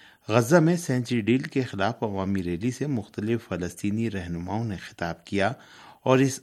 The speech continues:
عزم کا اعلان کیا کہ سینچری ڈیل ناپاک منصوبے کو ہرگز نافذ نہیں ہونے دیں گے۔ فلسطین سے موصولہ خبروں میں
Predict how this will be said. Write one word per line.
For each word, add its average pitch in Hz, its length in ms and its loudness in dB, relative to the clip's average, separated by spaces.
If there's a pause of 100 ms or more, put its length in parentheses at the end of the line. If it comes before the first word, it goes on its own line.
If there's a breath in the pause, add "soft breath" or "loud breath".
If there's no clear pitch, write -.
عزم 151 300 4
کا 110 360 0 (120)
اعلان 95 400 -2
کیا 113 240 -2
کہ 151 180 -4
سینچری 90 600 -6
ڈیل 113 300 0
ناپاک 98 600 -4
منصوبے 87 480 -4
کو 87 300 -4 (480 loud breath)
ہرگز 135 480 4
نافذ 98 720 -2
نہیں 92 680 -2
ہونے 87 340 -4
دیں 90 340 -2
گے۔ 87 220 -2 (1040 soft breath)
فلسطین 147 580 4
سے 170 300 0
موصولہ 127 580 0
خبروں 101 380 -4
میں 98 220 0